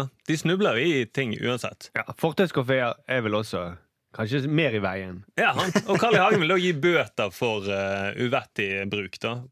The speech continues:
Speaker 1: av parkering, blant annet sparkesykler.
Speaker 2: Mm.
Speaker 1: Så da bør han kanskje gi, eh, bøter til folk som parkerer, eh, sykkel sin, og, og folk som bare står i ro og, eh, holder en barnesykkel, nei, barnevogn, fordi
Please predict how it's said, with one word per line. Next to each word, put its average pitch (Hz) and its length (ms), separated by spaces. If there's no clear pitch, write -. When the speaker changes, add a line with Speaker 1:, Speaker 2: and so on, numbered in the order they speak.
Speaker 1:
av 117 160
parkering, 104 460
blant 98 180
annet 95 160
sparkesykler. 110 560
Speaker 2:
Mm. 107 220
Speaker 1:
Så 135 80
da 156 80
bør 135 160
han 127 80
kanskje 127 220
gi, 107 180
eh, 165 560
bøter 127 320
til 101 240
folk 107 320
som 90 240
parkerer, 90 640
eh, 92 320
sykkel - 480
sin, 107 160
og, 151 240
og 110 240
folk 113 160
som 107 80
bare 104 160
står 98 240
i - 80
ro 95 140
og, - 160
eh, - 400
holder 98 160
en 92 80
barnesykkel, 101 540
nei, 120 140
barnevogn, 110 400
fordi 135 300